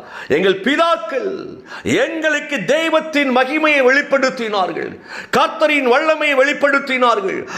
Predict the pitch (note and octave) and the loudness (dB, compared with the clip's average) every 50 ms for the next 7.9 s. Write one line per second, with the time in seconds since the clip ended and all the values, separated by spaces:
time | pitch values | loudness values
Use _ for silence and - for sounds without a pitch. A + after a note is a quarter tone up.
0 | - - - A#3 C#4+ D4 - - D4 C#4+ D4 C#4+ D#4 D#4 D4+ D#4 D#4 D#4 - D4+ | -10 -2 0 0 0 0 0 0 0 0 2 2 2 4 4 4 2 0 0 0
1 | D4+ C#4+ C4 C#4 D4 D4 D4+ - C4+ C#4+ C#4+ C#4 C#4+ D4 D4+ D#4 D4 A#3+ - - | 2 2 2 2 0 0 0 2 2 2 4 4 4 4 4 4 2 0 -2 -4
2 | - - A3 C#4 D#4 D#4 D#4 C#4+ B3+ B3 - - - D#4 D#4 D#4 - D4+ C4 B3 | 0 0 0 0 2 0 0 0 0 -2 -4 -2 -2 -2 -2 0 -4 -4 0 0
3 | B3+ D4+ D4+ - - D#4 D#4 D4+ D4 C#4 A#3 A3+ - - - G3 C4+ D#4+ E4 D#4 | 0 0 0 -2 0 0 2 4 4 4 4 2 -2 -2 -2 0 0 0 -4 -2
4 | D4 D4+ D4 C#4 B3+ B3+ C#4 D4 D4+ D4+ D4+ D4 D4 - B3 C4+ D4+ D#4 C4+ - | -2 0 0 2 4 4 4 4 4 2 2 2 0 0 0 2 2 0 0 0
5 | D4 D4+ D4 D4 D4 C#4+ C#4+ C#4 C#4 C#4 C4+ - - B3+ B3+ B3+ B3+ B3 A3+ A3 | 0 0 2 2 2 2 2 0 0 0 -2 0 2 2 2 2 4 2 4 4
6 | A#3+ C4+ D4 C#4+ C4 B3+ - - - G#3+ A#3 C#4+ E4+ E4 D#4+ D#4+ D#4 D#4 D4 D4 | 4 4 4 2 2 0 -2 -4 0 0 2 2 2 0 0 0 0 2 2 2
7 | C#4 F#3+ - G3+ B3 C#4+ D4+ D4+ D4 C#4+ C#4+ C#4+ C#4 C4+ C4+ A3+ F#3+ | 0 0 0 0 2 2 2 2 2 2 2 2 2 2 2 2 0